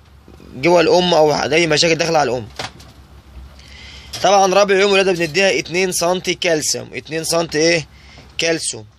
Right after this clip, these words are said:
الكالسيوم ده مهم جدًا يا شباب، لأن الخلفة اللي كانت في بطن الأم كانت بتتغذى على الكالسيوم اللي في جسم الأم، تمام؟ فشا-، طبعًا الكالسيوم ده بي-، بينشط، آه، الأم وبيرجعها تاني، بي-، بيعوضوا نقص الكالسيوم اللي عندها.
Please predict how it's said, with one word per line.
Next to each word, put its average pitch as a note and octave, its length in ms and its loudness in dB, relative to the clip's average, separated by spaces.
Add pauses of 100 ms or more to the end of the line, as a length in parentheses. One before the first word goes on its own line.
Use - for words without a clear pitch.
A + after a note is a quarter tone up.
(380)
الكالسيوم F3 380 -4
ده F3+ 100 0
مهم F3+ 280 -2
جدًا E3+ 240 -2
يا E3 120 0
شباب، D#3 200 0
لأن E3 200 -2
الخلفة E3 560 0
اللي C3+ 180 -4
كانت D#3 220 -2
في B2 80 -4
بطن D3 200 0
الأم D3+ 280 0
كانت D3+ 320 -2
بتتغذى C#3 440 0
على C3 100 -2
الكالسيوم D3+ 360 -2
اللي C3 100 -4
في D3 60 -2
جسم D3 140 -2
الأم، F#3+ 360 0 (540)
تمام؟ F3+ 400 0 (580)
فشا-، D#3+ 400 -2
طبعًا F3 220 0
الكالسيوم D#3+ 380 -4
ده E3+ 140 2
بي-، D3+ 320 -4
بينشط، D#3+ 580 -2 (300)
آه، C3+ 680 -2
الأم F3 340 2
وبيرجعها D3+ 600 0
تاني، D#3 320 -2
بي-، C#3 300 -4 (440)
بيعوضوا D#3 420 2
نقص F3 180 0
الكالسيوم E3 360 -2
اللي D3 120 0
عندها. B2+ 280 -4